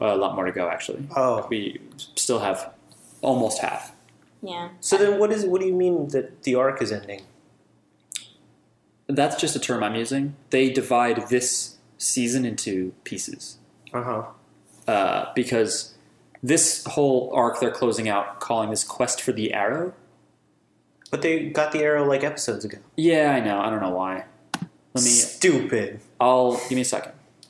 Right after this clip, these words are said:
Speaker 1: Let me, I'll figure it out for you. So, fuck.
Speaker 2: I feel like the arc ended once they got rid of Crazy Noisy Bizarre Town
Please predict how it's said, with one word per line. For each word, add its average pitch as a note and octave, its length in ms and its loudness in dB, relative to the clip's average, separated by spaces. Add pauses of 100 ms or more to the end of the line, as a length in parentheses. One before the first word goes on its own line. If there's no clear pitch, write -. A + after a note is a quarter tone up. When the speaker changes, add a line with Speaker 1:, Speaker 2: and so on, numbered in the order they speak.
(140)
Speaker 1:
Let A#2+ 80 -8
me, A#2 260 -8 (1400)
I'll - 80 -14
figure - 220 -12
it - 80 -14
out - 100 -20
for - 220 -18
you. D#3 120 -18 (100)
So, - 160 -16 (220)
fuck. - 140 -16 (300)
Speaker 2:
I G3 140 4
feel G#3 240 2
like E3 180 4
the C#3+ 180 0
arc C#3 320 4
ended B2+ 340 2
once B2 280 0
they B2 160 2
got A2+ 160 0
rid A2+ 160 0
of G#2+ 140 -4
Crazy G#2+ 420 -2
Noisy G#2 440 -6
Bizarre G#2 360 -6
Town G2 220 -12